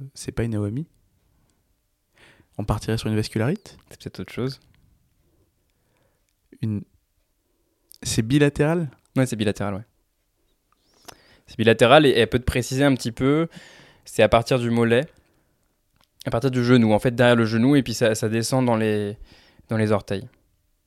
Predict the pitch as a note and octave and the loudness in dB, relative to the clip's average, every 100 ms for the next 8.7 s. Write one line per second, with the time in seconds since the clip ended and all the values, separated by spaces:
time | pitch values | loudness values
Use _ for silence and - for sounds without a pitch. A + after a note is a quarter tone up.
0 | _ _ _ _ _ _ - - G#2+ G#2+ | _ _ _ _ _ _ -12 -2 0 0
1 | G#2+ A2 G#2+ A#2+ D#3 D#3+ _ _ _ _ | 0 0 -2 -4 -8 -10 _ _ _ _
2 | _ _ _ _ _ _ _ - G2+ G2+ | _ _ _ _ _ _ _ -6 -6 -4
3 | G#2+ A2 A2 A2 G#2 G#2+ C3 A#2 A2 - | -4 -2 0 0 -2 -2 -2 -2 -4 -4
4 | G#2+ A2 G#2+ G#2+ C#3 - _ _ _ _ | -4 -4 -2 -2 -4 -8 _ _ _ _
5 | _ _ _ _ _ - C3+ C#3 C3+ C3+ | _ _ _ _ _ -2 2 4 4 4
6 | B2 A#2+ B2 A#2+ A#2+ A#2 A2 - A2+ - | 2 2 2 0 -2 -2 -2 -6 -8 -8
7 | - A2+ G#2+ G#2+ A2+ A#2 A2+ A#2 A#2 A2 | -8 -6 -6 -4 -6 -4 -8 -6 -8 -10
8 | B2 _ _ _ - A2+ G#2 | -14 _ _ _ -12 -10 -10